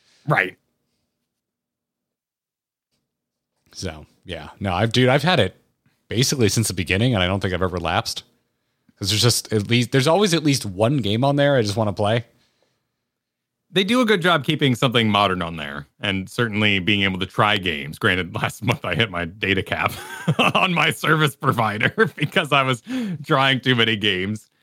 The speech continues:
Speaker 1: here and there, but it is, it is fun game bouncing.
Speaker 2: It's also
Speaker 1: Something you find
Speaker 2: almost like
Speaker 1: something
Speaker 2: you,
Speaker 1: wants to
Speaker 2: uh,
Speaker 1: do.
Speaker 2: you have to download lo-, massive files that I send you for,
Speaker 1: That is true.
Speaker 2: uh, for
Speaker 1: That
Speaker 2: videos. <laughs>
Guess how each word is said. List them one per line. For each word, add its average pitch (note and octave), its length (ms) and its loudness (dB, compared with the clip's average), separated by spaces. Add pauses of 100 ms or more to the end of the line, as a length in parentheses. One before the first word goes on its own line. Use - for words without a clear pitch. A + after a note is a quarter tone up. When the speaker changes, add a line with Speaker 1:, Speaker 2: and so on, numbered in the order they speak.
(220)
Speaker 1:
here G#2+ 180 4
and G2 160 2
there, F#2+ 200 2
but G2+ 180 2
it G#2+ 80 4
is, G#2 240 0
it G#2+ 160 -2
is F#2 140 -2
fun D#2 340 -10
game D#2 220 -8
bouncing. D2 560 -8
Speaker 2:
It's - 100 -4
also A2 220 2
Speaker 1:
Something F2+ 100 -2
you F#2 60 0
find F2 80 2
Speaker 2:
almost F2+ 180 0
like F2+ 160 0
Speaker 1:
something F2 220 -2
Speaker 2:
you, E2 40 -2
Speaker 1:
wants D#2+ 140 0
to D#2 80 -2
Speaker 2:
uh, D#2 80 -4
Speaker 1:
do. D#2+ 100 -6
Speaker 2:
you E2 60 -4
have F2 140 -2
to E2 80 -10
download E2 380 -4
lo-, F2 180 0
massive E2+ 260 -2
files E2 280 0
that E2 120 0
I F#2+ 120 4
send D#2+ 280 -2
you D#2 160 -4 (600)
for, F2 100 -4
Speaker 1:
That C#3+ 140 2
is D3+ 100 0
true. D#3 140 0
Speaker 2:
uh, - 80 -2
for - 0 -
Speaker 1:
That - 180 -2
Speaker 2:
videos. G2+ 640 0
<laughs> - 40 -20